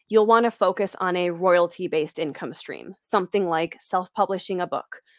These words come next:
or doing an online course or doing print on demand. If you have more money than time, you could focus on generating portfolio income or owning a rental property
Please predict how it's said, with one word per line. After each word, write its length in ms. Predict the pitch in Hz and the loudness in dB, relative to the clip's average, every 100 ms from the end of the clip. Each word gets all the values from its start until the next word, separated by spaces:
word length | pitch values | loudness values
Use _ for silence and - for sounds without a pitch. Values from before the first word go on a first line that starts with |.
| _ | _
or 140 | - 196 | -2 -2
doing 280 | 196 196 190 | 2 2 2
an 100 | 190 | 0
online 400 | 165 165 160 156 | -2 -2 -4 -6
course 340 | - - 175 | -8 -8 -8
or 100 | 190 | -8
doing 260 | 175 185 180 | -6 -6 -6
print 240 | - 175 | -6 -6
on 160 | - 165 | -4 -6
demand. 480 | 156 139 - - - _ _ _ _ _ _ | -4 -6 -10 -18 -20 _ _ _ _ _ _
If 160 | 214 208 | 0 2
you 160 | 233 | -2
have 180 | 233 233 | 2 2
more 220 | 220 202 | 4 0
money 420 | 190 185 185 190 185 | 0 0 0 2 0
than 180 | 165 | -4
time, 600 | 165 - 262 208 170 190 - _ _ - | -6 0 2 2 -2 -6 -8 _ _ -6
you 120 | 214 | -2
could 180 | 233 214 | 0 2
focus 420 | 202 185 196 - | 0 2 -2 -4
on 220 | 180 175 | -2 -2
generating 640 | 180 180 175 175 160 170 165 | -2 -2 0 0 0 -2 -4
portfolio 720 | - 202 - 254 247 202 175 | -4 -4 0 2 2 2 -2
income 600 | 160 156 - 123 76 202 - _ _ _ | -4 -8 -8 -8 -8 -14 -20 _ _ _
or 460 | 196 196 185 185 - | 4 6 6 4 2
owning 340 | 196 190 196 202 | 2 2 2 2
a 80 | 208 | 2
rental 340 | 220 226 202 | 2 0 -2
property 640 | 185 190 139 - 139 113 | -4 -2 -2 -4 -8 -8